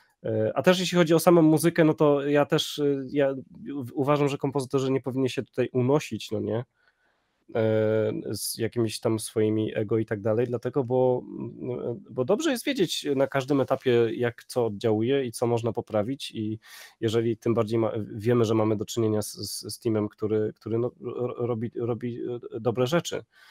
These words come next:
to chyba nie ma, e, się tutaj czego wstydzić i, i dobrze jest współpracować, no nie? U nas to po prostu jest ta współpraca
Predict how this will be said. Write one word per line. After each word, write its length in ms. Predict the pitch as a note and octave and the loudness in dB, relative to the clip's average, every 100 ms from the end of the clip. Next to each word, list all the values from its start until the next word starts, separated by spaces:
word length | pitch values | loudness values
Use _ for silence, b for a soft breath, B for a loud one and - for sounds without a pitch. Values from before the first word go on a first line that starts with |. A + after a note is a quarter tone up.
| b b b b _ - _ | b b b b _ -20 _
to 100 | G#2+ | -6
chyba 180 | G#2+ A2 | 0 2
nie 100 | A#2+ | 2
ma, 300 | A#2 G#2+ G#2+ | 2 2 0
e, 680 | A2 G#2+ G#2 G#2 G#2 A2 - | -2 -2 0 -2 -4 -6 -8
się 260 | - G#2 | -4 -4
tutaj 280 | G2+ - G#2 | -4 -6 -6
czego 280 | - G2+ G#2 | -4 -4 -6
wstydzić 460 | - - G2 A2+ - | -6 -10 -8 -10 -8
i, 340 | A2 G#2 A2+ | -8 -6 -8
i 60 | G#2+ | -6
dobrze 220 | A#2+ A2+ | -4 -4
jest 180 | G2 - | -6 -8
współpracować, 920 | - - - - G2+ G#2 F#2+ - - | -12 -14 -10 -6 -4 -2 -4 -6 -10
no 80 | G2+ | -6
nie? 160 | G#2+ | -2
U 80 | C#3+ | 2
nas 160 | F3+ E3+ | 2 0
to 100 | F#3 | -6
po 80 | |
prostu 260 | D3+ E3 C#3+ | -6 -2 0
jest 120 | B2 | 0
ta 60 | B2 | -2
współpraca 600 | - B2 A2+ B2 - F3+ | -4 -8 -2 -2 0 -2